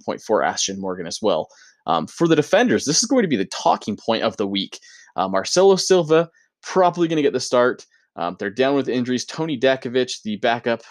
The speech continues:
uh, defender who, uh, was brought in this summer, is going to be likely unavailable to play in this game due to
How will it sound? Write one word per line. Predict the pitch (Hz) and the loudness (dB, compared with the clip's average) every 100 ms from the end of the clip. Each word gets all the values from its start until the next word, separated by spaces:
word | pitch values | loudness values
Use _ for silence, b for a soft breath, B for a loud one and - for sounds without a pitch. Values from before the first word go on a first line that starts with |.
| - | -8
uh, | 90 90 | -4 -4
defender | 107 - 143 147 131 123 120 120 _ _ _ _ _ - | -6 -4 0 0 2 0 0 -8 _ _ _ _ _ -8
who, | 117 110 - | -4 -2 -2
uh, | 98 | -4
was | 95 101 | -4 -6
brought | 117 123 - | 2 2 2
in | 123 117 B B B _ | 0 -2 B B B _
this | 117 113 | -2 0
summer, | - 113 110 110 b b b | 0 2 2 -2 b b b
is | - 110 | -8 -4
going | 131 127 | -2 -2
to | 120 | -2
be | 113 110 | -4 -6
likely | 110 113 156 160 139 | -4 -2 0 -2 -4
unavailable | - 117 113 107 104 104 98 101 | -2 -2 -2 0 0 0 -4 -10
to | |
play | - 104 98 | -6 -4 -2
in | 98 | -2
this | 98 98 | -6 -6
game | - 98 | -4 -4
due | 98 98 | -6 -10
to | - | -10